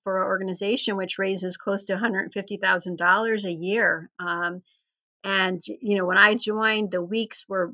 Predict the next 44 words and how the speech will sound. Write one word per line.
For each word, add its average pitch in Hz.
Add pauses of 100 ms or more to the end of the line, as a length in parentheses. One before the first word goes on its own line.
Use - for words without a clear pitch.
(100)
were 185
busy, 208
filled 202
with 180
logistics 214
of 202
the 196
event. 190
And 185 (140)
I 220
was 254
also 233
getting 220
to 208
know 196
staff. 196 (840)
And 214
then, 196 (460)
you 226
know, 175
being 247
thrown 226
into 208
a 196
covid 202
world, 190 (220)
um, 180
where 196
I 202
had 214
to 185
get 196
to 196
know 190
my 190
staff 196
and 190
the 180
board 185
via 185
Zoom 175
was 175
quite 226
interesting. 214